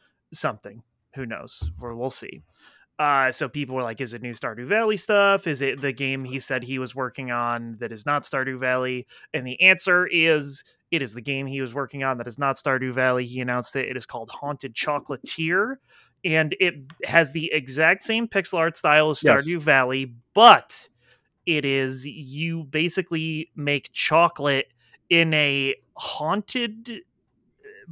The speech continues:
Speaker 1: place, and then you, like, hire these cute ghosts to sell the chocolate that you <laughs> make at your shop. So, I, I, I,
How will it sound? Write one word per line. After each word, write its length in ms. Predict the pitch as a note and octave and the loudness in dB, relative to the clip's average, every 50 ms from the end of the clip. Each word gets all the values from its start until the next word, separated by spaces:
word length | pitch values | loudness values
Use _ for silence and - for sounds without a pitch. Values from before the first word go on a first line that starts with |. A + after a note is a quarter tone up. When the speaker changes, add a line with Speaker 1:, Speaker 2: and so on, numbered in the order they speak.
| - _ | -20 _
Speaker 1:
place, 720 | - - - G#3+ B3+ D#4 E4 E4 - - - - - - - _ - - - - _ - | -4 0 2 4 6 6 6 4 4 2 0 -2 -4 -6 -8 _ -20 -20 -20 -14 _ 2
and 340 | G#3 F3+ F#3 F3+ F3 E3 | 4 6 6 6 4 0
then 260 | D3+ C#3+ E3+ F3 F#3+ F#3+ | 2 4 4 4 4 2
you, 160 | F#3 G3 G3 | -2 -2 2
like, 200 | F3+ F3+ E3 - | 4 4 4 4
hire 460 | - - F3+ F#3 G3 G#3 G#3 G#3 G3+ | 4 6 6 8 8 6 4 2 0
these 500 | F3+ D#3 C#3 C#3+ D3 D#3+ E3+ E3+ D3+ - | -2 -6 -12 -10 -6 -2 -2 0 -2 -2
cute 380 | - - - G3+ G#3 F#3+ - D#3 | -6 -2 0 0 0 0 0 2
ghosts 520 | D#3+ D#3 E3 G3+ A3+ - - - - - | 4 6 8 6 6 4 0 0 0 0
to 260 | - - F#3+ E3+ C3+ C3 A#2+ | 2 2 0 0 0 -4 -6
sell 380 | - - - E3+ E3 F3+ G3+ | -4 0 4 6 8 8 8
the 140 | G3 F3+ F3+ | 6 4 0
chocolate 640 | - - - F3 F#3 A#3 B3 - C4+ C#4+ D#4 D4+ C4+ | 2 4 4 6 6 4 2 4 2 2 2 2 0
that 100 | D4 D4+ | -2 -2
you 140 | C#4 C4 C#4 - - | 0 0 0 -2 -4
<laughs> 100 | F4 - | 0 4
make 440 | F4+ E4 E4 D#4+ - _ - - - _ _ _ _ _ - - A#4+ A#4 G4+ - - | 6 6 6 6 2 _ -10 -10 -10 _ _ _ _ _ -14 -10 -8 -6 -6 0 6
at 160 | A3+ A3+ A3+ | 6 6 8
your 140 | A#3 A#3 G#3 | 8 4 4
shop. 420 | - - G#3 G#3 A#3 B3+ B3+ - - | 6 8 8 10 10 8 6 2 -4
So, 540 | - - A#3 A3 A3 G#3+ G#3 G3+ G3 G3 - - - - - - - _ _ | 4 6 8 10 10 10 10 8 8 6 0 -10 -20 -20 -20 -20 -20 _ _
I, 100 | - F#3+ - _ - | -6 -6 -6 _ 8
I, 320 | G#3 G#3 A#3+ A#3+ A#3 - - _ _ _ _ _ _ _ _ _ _ _ _ _ _ _ _ - | 10 10 10 10 6 2 -4 _ _ _ _ _ _ _ _ _ _ _ _ _ _ _ _ -6
I, 180 | - F#3+ F#3+ | -4 -4 -4